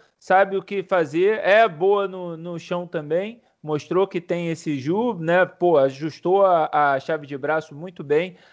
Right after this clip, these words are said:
ali, tem muita, muita gente que perde aquela posição ali, e ela foi e finalizou, levou o braço pra casa. É, então,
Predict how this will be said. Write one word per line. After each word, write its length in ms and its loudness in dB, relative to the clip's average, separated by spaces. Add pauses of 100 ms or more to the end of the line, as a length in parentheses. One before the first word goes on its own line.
(120)
ali, 360 0
tem 320 -8
muita, 380 -2 (200)
muita 340 -4
gente 260 -8
que 120 -10
perde 420 2
aquela 260 -4
posição 640 -8
ali, 280 -6
e 60 -2
ela 300 2 (220)
foi 300 0
e 40 -4
finalizou, 640 -4
levou 300 -2
o 20 -8
braço 280 0
pra 140 -2
casa. 420 -2 (440)
É, 260 4
então, 440 -2